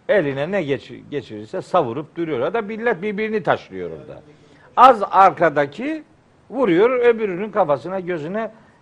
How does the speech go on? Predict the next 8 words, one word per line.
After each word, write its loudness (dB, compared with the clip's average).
Yani 2
nedir? 2
Orada 2
günahlarını 4
yazacaksın, -2
günahlarınla 2
vedalaşacaksın. 0
Hani -4